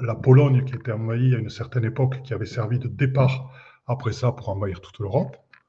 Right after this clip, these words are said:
C'est très possible que cela arrive. Sachez que ça fait longtemps que nous prédisons la venue, euh, que nous savons que les quatre cavaliers de la, de l'Apocalypse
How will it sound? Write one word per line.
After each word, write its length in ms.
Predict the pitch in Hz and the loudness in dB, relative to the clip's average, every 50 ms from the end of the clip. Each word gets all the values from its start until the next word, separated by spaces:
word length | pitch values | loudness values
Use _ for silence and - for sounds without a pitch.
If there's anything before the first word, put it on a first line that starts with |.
| _ _ _ _ _ _ _ | _ _ _ _ _ _ _
C'est 320 | - - - - 131 - - | -20 -14 -8 -8 -8 -6 -4
très 220 | - - 165 131 | 0 2 2 2
possible 400 | - 131 127 - - 131 131 - | 4 2 2 2 0 -2 -2 -2
que 80 | - - | -4 -6
cela 240 | - 113 95 87 | -6 -6 -6 -6
arrive. 360 | 87 87 87 107 123 131 131 131 - - - _ _ _ _ _ _ _ _ _ _ _ _ _ _ _ _ - - - | -6 -6 -4 -4 -2 -2 -4 -4 -8 -14 -20 _ _ _ _ _ _ _ _ _ _ _ _ _ _ _ _ -16 -12 -12
Sachez 360 | - - - 113 - - 139 127 | -10 -6 -6 -4 -2 2 2 2
que 60 | - | 4
ça 100 | - 113 | 2 0
fait 140 | - 123 - | 0 0 2
longtemps 340 | 120 127 127 147 143 135 | 4 4 4 4 2 2
que 80 | 127 127 | 2 0
nous 120 | 107 101 | 0 -2
prédisons 500 | - - 113 104 113 - 127 127 127 - - - - - - _ - | -2 -4 -4 -4 0 2 2 2 2 2 -2 -10 -14 -20 -20 _ -6
la 100 | 104 104 | -4 2
venue, 480 | 107 127 131 147 156 143 131 131 131 - - - _ _ _ _ - | 6 8 8 10 8 8 6 2 -2 -8 -12 -18 _ _ _ _ -8
euh, 200 | 113 110 120 131 - - - _ _ - - - | -6 -6 -6 -6 -8 -12 -20 _ _ -20 -14 -10
que 80 | - 101 | -8 -6
nous 120 | 95 98 | -6 -6
savons 440 | - - 147 151 156 190 160 123 - | -2 2 4 6 6 6 6 4 2
que 120 | - 117 | -2 -4
les 100 | 98 - | -6 -2
quatre 280 | - 123 123 131 - - | 0 0 0 0 0 -2
cavaliers 340 | - 113 104 120 110 117 110 | -4 -2 -2 0 0 0 0
de 100 | 113 107 | 0 -2
la, 160 | 104 107 113 | -2 -4 -4
de 140 | 110 110 107 | -6 -6 -6
l'Apocalypse 720 | 101 104 - - 123 - 120 110 123 127 131 - - - | -6 -6 -6 -6 -4 -2 0 2 2 2 0 -2 -6 -14